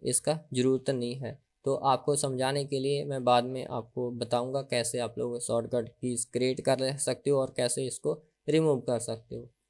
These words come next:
तो अब जैसे ही इस ब्रश को हम लोग सिलेक्ट करेंगे उसी का यहाँ पर नाम दिखाएगा। ये देखिए इसके ऊपर जैसे मैं क्लिक करूँगा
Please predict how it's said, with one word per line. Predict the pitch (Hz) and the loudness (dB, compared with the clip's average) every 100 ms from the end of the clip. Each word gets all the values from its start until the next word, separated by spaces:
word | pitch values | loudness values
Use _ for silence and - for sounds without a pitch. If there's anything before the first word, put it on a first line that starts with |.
| _ _ _ _ _ _ - | _ _ _ _ _ _ 2
तो | 160 | 2
अब | - 170 165 | 4 2 2
जैसे | 147 147 143 | 4 6 6
ही | 175 151 | 2 0
इस | 160 - | -2 -2
ब्रश | 135 147 147 | -2 -2 -2
को | - 147 151 | 2 2 2
हम | 156 139 | -4 0
लोग | 147 | 2
सिलेक्ट | 147 190 175 131 | 2 0 0 0
करेंगे | 123 127 139 143 | 0 0 -2 -2
उसी | 139 143 | -4 -2
का | 143 | 0
यहाँ | 139 127 117 | 0 0 -2
पर | 135 143 | -2 -4
नाम | 123 127 123 | -4 -6 -6
दिखाएगा। | 117 123 117 120 - | -6 -4 -6 -6 -8
ये | 123 | -6
देखिए | 117 113 117 | -6 -6 -6
इसके | - 123 | -4 -4
ऊपर | 123 | -4
जैसे | 120 117 131 | -2 -2 -4
मैं | 127 | -6
क्लिक | - 143 | -6 -4
करूँगा | 143 139 143 | -4 -2 -2